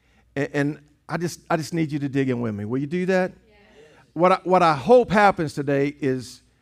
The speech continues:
Speaker 1: is two things. We're going to talk about how do you and I, as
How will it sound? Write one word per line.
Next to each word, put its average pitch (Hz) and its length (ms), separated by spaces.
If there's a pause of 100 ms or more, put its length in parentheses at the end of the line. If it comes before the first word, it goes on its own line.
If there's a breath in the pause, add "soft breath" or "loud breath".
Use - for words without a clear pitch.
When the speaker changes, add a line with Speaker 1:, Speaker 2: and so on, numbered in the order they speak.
(240)
Speaker 1:
is 131 140
two 196 220
things. 127 640 (1120)
We're 165 140
going 214 320
to 190 280
talk 190 340
about 160 360 (180)
how 220 280
do 240 100
you 190 320
and 175 100
I, 143 580
as 127 500